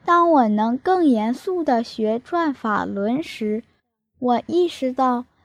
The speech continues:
那时我可能过了心性关。在我的学校里，有一个叫Sam的孩子，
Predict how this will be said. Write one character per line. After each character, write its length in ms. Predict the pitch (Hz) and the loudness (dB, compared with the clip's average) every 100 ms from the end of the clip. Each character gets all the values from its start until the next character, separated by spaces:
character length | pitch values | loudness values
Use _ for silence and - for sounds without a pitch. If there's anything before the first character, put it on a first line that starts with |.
| _ | _
那 220 | 359 359 339 | -4 -2 -2
时 280 | - 262 | -2 -2
我 220 | 277 320 330 | 2 0 0
可 280 | - 269 208 | -4 -2 0
能 260 | 202 220 | -2 -2
过 300 | 254 381 339 | -2 2 4
了 200 | 285 220 | 4 0
心 300 | 254 - 240 | -4 -4 -2
性 320 | 240 - 233 214 | -2 -2 -2 0
关。 400 | 220 202 196 226 _ _ _ _ _ _ _ _ _ _ _ _ _ | 0 0 -2 -6 _ _ _ _ _ _ _ _ _ _ _ _ _
在 300 | - 370 359 | -4 0 2
我 220 | 302 214 | 2 2
的 220 | 220 233 | 2 0
学 260 | 226 226 226 | 0 0 -2
校 400 | - 381 339 277 | 0 2 4 4
里， 260 | 226 196 - _ _ - | 2 -2 -6 _ _ 0
有 260 | 233 220 | 4 4
一 120 | 226 | 2
个 220 | 254 330 302 | 2 2 4
叫 280 | 330 285 | 4 4
Sam 520 | 254 - 381 381 294 202 | 2 -4 -2 2 2 2
的 160 | 190 | -2
孩 300 | 196 180 175 | -4 -4 -4
子， 320 | 190 233 196 | -4 -6 -6